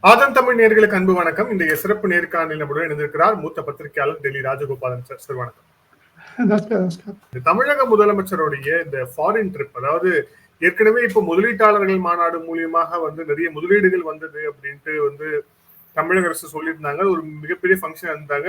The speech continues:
Speaker 1: ம-, மத்திய அமைச்சர் பியூஷ் கோயல் எல்லாம் வந்திருந்தாரு. அதை பத்தி நான் உங்களுக்கு அடுத்து வரும், அதுக்கு அடுத்து நான் கேக்குறேன். அதுக்கு முன்பாக முதலமைச்சருடைய ஃபாரின் ட்ரிப் வந்து எப்படி, அ, இருக்க போகுது? அதுக்கான, அதுக்கான அனுமதி வந்து மத்திய அரசு வந்து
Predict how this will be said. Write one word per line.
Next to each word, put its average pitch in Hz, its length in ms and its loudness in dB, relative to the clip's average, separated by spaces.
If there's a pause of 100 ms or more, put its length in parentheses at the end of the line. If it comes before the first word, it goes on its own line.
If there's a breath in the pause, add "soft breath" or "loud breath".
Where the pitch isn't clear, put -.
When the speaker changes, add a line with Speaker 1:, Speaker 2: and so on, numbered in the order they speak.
Speaker 1:
ம-, 156 180 -2
மத்திய 151 220 -2
அமைச்சர் 170 340 -6
பியூஷ் 170 280 -4
கோயல் 151 120 -2
எல்லாம் 156 240 -2
வந்திருந்தாரு. 139 520 -10
அதை 147 140 -6
பத்தி 156 200 -2
நான் 202 80 2
உங்களுக்கு 170 280 -4
அடுத்து 143 240 -6
வரும், 127 220 -12
அதுக்கு 180 320 -2
அடுத்து 151 240 -6
நான் 143 200 -14
கேக்குறேன். 117 380 -6 (480 soft breath)
அதுக்கு 233 320 4
முன்பாக 269 640 6
முதலமைச்சருடைய 214 840 4
ஃபாரின் 190 400 4
ட்ரிப் 160 280 -6
வந்து 156 260 -4
எப்படி, 147 560 -4 (400 soft breath)
அ, 139 200 0
இருக்க 190 240 0
போகுது? 156 360 0
அதுக்கான, 185 400 2 (220)
அதுக்கான 185 360 2
அனுமதி 233 480 0
வந்து 196 240 4
மத்திய 175 280 0
அரசு 175 180 -8
வந்து 156 160 -8